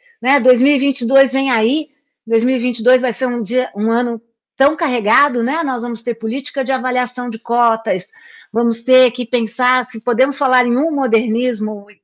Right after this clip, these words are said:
devemos falar de vários modernismos. Teremos a, e teremos eleições em novembro, e em setembro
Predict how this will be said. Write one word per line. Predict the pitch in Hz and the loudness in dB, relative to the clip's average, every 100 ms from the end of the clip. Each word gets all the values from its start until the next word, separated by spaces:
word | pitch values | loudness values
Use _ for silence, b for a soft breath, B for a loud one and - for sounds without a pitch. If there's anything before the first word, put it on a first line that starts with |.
| - | -2
devemos | 220 185 175 247 262 233 | 0 0 -2 0 -2 -6
falar | 226 208 208 202 | -4 0 0 -2
de | 190 | -6
vários | 196 254 220 | -4 -4 -4
modernismos. | 208 220 202 190 208 240 220 185 180 - B B B B _ - | -6 -6 -6 -4 -2 0 -2 -4 -14 -18 B B B B _ 0
Teremos | 285 262 320 381 359 - - | 2 4 0 -2 -6 -12 -8
a, | 226 240 240 - | -2 0 -2 -4
e | - 254 _ 208 | -8 -12 _ -4
teremos | 262 247 277 269 | 2 2 2 -2
eleições | 254 240 214 - 262 277 240 | 0 0 0 -2 -6 -4 -4
em | 220 | -6
novembro, | 202 185 208 247 262 214 | -8 -10 -8 -8 -8 -6
e | 262 320 | -6 -6
em | |
setembro | 320 359 - 320 339 | -8 -12 -10 -10 -10